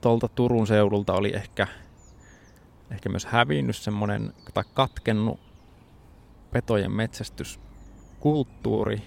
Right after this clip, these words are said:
tai semmoisen aktiivisen pyynnin kulttuuri ei oikein ollutkaan, vaan se perustui ennen kaikkea suden kuoppiin, ansoihin ynnä muihin passiivisiin pyydyksiin. Ja tota, kun tämmönen habituoitunut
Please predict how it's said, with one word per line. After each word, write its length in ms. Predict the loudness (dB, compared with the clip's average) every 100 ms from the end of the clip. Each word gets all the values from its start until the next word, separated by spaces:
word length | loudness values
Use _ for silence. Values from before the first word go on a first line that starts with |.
| -10
tai 140 | -8 -8
semmoisen 320 | -8 -8 -6
aktiivisen 680 | -2 -2 -2 -4 -4 -2 -6
pyynnin 420 | -4 -2 0 -2 -4
kulttuuri 480 | -6 -6 -8 -6
ei 60 | -4
oikein 220 | -6 -8
ollutkaan, 600 | -2 0 0 -2 -4 -4 -2
vaan 80 |
se 80 | -4
perustui 440 | -2 -2 -4 -4 -2
ennen 200 | -2 -2
kaikkea 500 | -4 -6 -6 -4 -6 -10 -20 -20 -20 -20 -20 -20 -20 -20
suden 420 | -6 0 0 -2
kuoppiin, 1000 | -2 0 0 -2 -12 -4 -2 -2 -2 -6 -10 -18 -20 -20 -20 -12
ansoihin 840 | -6 -4 -4 -6 -6 -6 -8 -10 -12 -12
ynnä 160 | -8
muihin 260 | -6 -4 2
passiivisiin 680 | 2 2 -4 -4 -6 -10
pyydyksiin. 560 | -8 -8 -10 -14 -14 -14 -16 -20 -20 -20 -20 -20 -20 -20 -20 -20 -16 -8
Ja 100 | -4
tota, 420 | -4 -2 -2 -2 -4 -20 -20 -20 -20 -20 -20 -20 -16
kun 200 | -6 0
tämmönen 260 | 2 2 2
habituoitunut 840 | 2 2 4 4 4 0 0